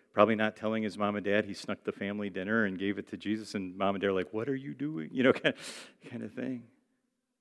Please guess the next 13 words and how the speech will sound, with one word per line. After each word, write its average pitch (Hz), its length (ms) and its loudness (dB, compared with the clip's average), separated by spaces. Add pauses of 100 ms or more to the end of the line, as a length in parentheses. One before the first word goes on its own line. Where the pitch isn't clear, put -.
(1080)
But 110 120 -2
he 113 60 0
brought 113 300 4
what 113 160 0
he 117 180 0
had. 92 180 -2
He 92 80 -4
brought 104 180 4
what 107 140 -2
his 101 180 -6
family 110 380 -2
had. 98 140 -6
He, 98 120 -4